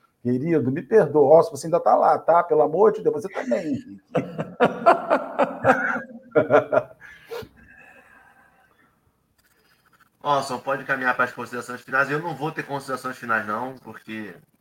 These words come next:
Speaker 2: sei lá, tô com muita dívida. Eu prefiro. E aí?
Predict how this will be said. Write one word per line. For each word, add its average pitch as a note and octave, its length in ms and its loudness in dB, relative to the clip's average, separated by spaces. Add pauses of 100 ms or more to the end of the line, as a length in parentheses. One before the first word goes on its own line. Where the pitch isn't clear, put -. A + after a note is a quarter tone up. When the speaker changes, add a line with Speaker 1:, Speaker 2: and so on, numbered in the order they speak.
(260)
Speaker 2:
sei - 240 -10
lá, - 340 -10
tô - 80 -18
com - 140 -20
muita A2 300 -10
dívida. F2+ 380 -16
Eu F2 140 -18
prefiro. G2 540 -14 (840)
E - 80 -12
aí? F#2+ 300 -6